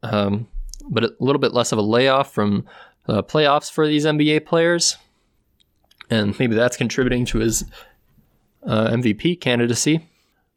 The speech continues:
Uh, going into the fourth quarter, the Bucks would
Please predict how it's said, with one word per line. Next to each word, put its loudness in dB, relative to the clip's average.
Uh, 2
going 2
into 0
the 2
fourth 0
quarter, 2
the 0
Bucks -2
would 0